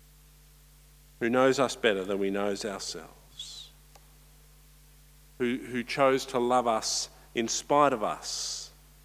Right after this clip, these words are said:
and who calls us to put to death our sin and to carry on. He calls us to this life of obedience, to keep his commands and do what pleases him. Uh,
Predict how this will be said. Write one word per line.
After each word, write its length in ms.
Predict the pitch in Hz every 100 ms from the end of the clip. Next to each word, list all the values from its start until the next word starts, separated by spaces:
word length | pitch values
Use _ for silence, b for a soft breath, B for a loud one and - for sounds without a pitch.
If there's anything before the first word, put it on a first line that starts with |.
| - - - - -
and 140 | 107
who 80 | 120
calls 380 | - 127 120 110
us 280 | 104 98 -
to 120 | -
put 200 | - 123
to 80 | 107
death 360 | - 117 120
our 180 | 117 110
sin 440 | - - 90 85 80 B B -
and 140 | 101
to 80 | 107
carry 440 | - 120 104 98
on. 220 | 95 85 - - - - - - - - - - - - - - - - -
He 60 | -
calls 320 | 127 123 113
us 260 | 127 - -
to 80 | 113
this 260 | 101 -
life 540 | 110 110 104 - - - - - - - - - - -
of 200 | 101 98 -
obedience, 880 | 107 - 127 123 101 - - - -
to 120 | 110
keep 340 | - 147 127
his 200 | 127 113
commands 680 | - 120 107 107 90 87 85
and 180 | 95 92
do 160 | 113
what 200 | 104 107
pleases 480 | - 117 107 95 80
him. 160 | - 113 - - - - b b b b b - - - - - - - - -
Uh, 80 | -